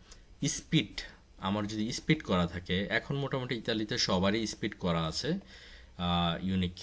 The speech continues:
আহ, যে আইডিটা আমরা করে থাকি সবাই। So, সেই ক্ষেত্রে আপনি কিন্তু Anthraquin স্পিডে ক্লিক করে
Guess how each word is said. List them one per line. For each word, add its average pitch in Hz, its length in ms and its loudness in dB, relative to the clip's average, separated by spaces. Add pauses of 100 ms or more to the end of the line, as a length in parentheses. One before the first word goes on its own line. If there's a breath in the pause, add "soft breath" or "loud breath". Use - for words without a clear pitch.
(280 loud breath)
আহ, 90 320 -2
যে 85 260 0
আইডিটা 85 360 -2
আমরা 85 160 2
করে 101 260 2
থাকি 82 280 -6
সবাই। 82 380 -2 (580 loud breath)
So, 107 100 0
সেই 120 160 0
ক্ষেত্রে - 260 0
আপনি 117 200 -4
কিন্তু 117 280 -4
Anthraquin 120 540 0
স্পিডে 107 340 -4
ক্লিক 92 300 -2
করে 92 280 0